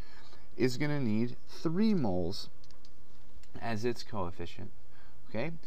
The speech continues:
we go through here and we solve for V two. So V two times two moles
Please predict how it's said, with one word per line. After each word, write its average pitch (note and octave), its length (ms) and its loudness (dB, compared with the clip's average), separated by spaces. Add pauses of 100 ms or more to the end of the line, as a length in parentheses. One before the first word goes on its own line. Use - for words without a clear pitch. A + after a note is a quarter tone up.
(240)
we A#2+ 140 4
go C3+ 240 6
through F#3+ 240 2
here D3 240 2
and C3+ 100 2
we A#2 80 4
solve A2+ 380 2
for B2 160 2
V G2+ 240 2
two. G#2+ 340 0
So G#2 240 2
V A#2+ 240 2
two D3 380 2
times A#2 420 0
two E3+ 240 2
moles B2+ 560 2